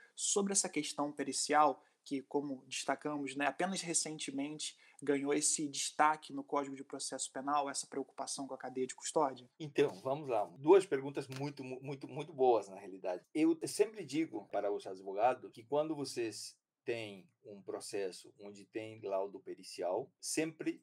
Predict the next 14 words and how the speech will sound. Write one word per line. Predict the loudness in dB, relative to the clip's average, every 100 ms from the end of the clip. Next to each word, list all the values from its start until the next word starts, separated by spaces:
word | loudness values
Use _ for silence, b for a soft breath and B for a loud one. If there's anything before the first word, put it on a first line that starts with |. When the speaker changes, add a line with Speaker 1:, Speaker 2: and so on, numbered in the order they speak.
| -8
Speaker 2:
tem | -6 -6
que | -8
duvidar | -8 -8 -2 4 4 4 -8 _ _
das | -8 -6
conclusões. | -6 -12 -12 -12 -12 -14 -16 -20 -6
Porque | -4 -4 -4
justamente | 4 6 6 0 -6 -2
a | 4
partir | 8 8 6 0
desse | 2 2
momento | 0 2 0 0
você | -4 -2 2
vai | 6 6
poder, | 6 4 4 2